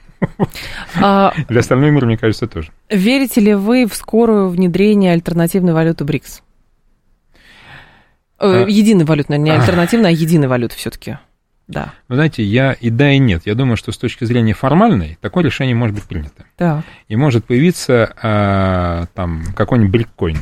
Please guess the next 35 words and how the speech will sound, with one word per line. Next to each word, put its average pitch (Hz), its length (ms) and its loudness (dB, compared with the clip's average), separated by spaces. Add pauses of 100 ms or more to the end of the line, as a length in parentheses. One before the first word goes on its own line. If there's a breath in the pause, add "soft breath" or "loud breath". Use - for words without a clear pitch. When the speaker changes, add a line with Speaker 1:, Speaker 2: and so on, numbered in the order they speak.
(160)
Speaker 2:
условно - 340 -2
говоря. 92 480 -2
Speaker 1:
Ага. 180 160 -4 (320 loud breath)
Speaker 2:
Вот. 87 380 -4 (100)
А, 98 560 2
но 135 160 2
это 156 240 0
будет 147 240 2
скорее, 143 320 0
мне 123 140 2
кажется, 113 480 -2
жест 120 280 0
такой 110 300 -6
политический, 123 720 -6
чем 131 220 -2
реальный. 104 260 2
Поясню - 300 -8
почему. 113 400 -4 (420 loud breath)
Дело 208 160 2
в - 60 -2
том, 165 160 0
что - 160 -4
для 135 120 0
того, 139 180 4
чтобы 131 180 -4
новая 139 180 4
валюта 131 300 2
заработала, 117 800 0
необходимо, 131 520 0
чтобы 120 300 -4
существовала 127 540 -2
достаточно 113 420 -4
большая 110 400 0
интеграция 117 640 -2
между 101 340 -2